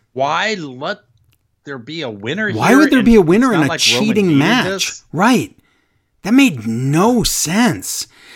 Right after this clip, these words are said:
Speaker 2: So Lashley then kills Reigns and,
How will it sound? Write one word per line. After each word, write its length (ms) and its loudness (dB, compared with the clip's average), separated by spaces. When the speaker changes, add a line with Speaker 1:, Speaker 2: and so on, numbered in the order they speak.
Speaker 2:
So 200 -2
Lashley 400 -2
then 240 -4
kills 540 -2
Reigns 440 0
and, 480 0